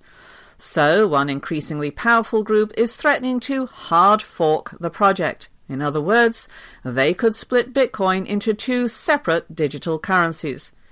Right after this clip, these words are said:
The ongoing battle represents a fundamental flaw, not only with Bitcoin, but with so many other projects based on the idea of a blockchain, the underlying technology that makes Bitcoin possible.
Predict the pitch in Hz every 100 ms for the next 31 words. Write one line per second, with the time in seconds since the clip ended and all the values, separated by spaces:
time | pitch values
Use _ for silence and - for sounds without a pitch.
0 | - - - - - 233 277 370 285 247
1 | 208 196 170 143 151 160 135 170 165 170
2 | - 190 - 151 170 170 156 151 160 -
3 | 196 180 143 120 151 151 156 185 165 139
4 | - 226 233 - 185 180 185 220 - 254
5 | - 277 277 277 269 - 285 269 - 165
6 | 151 175 - - 151 143 165 - 180 196
7 | - 147 147 160 165 139 135 - 160 202
8 | 202 - - 143 127 135 - - - -
9 | 139 135 156 165 165 160 165 - 180 226
10 | 254 220 208 208 214 302 180 165 - -
11 | - 135 - 143 139 139 170 165 - 147
12 | 123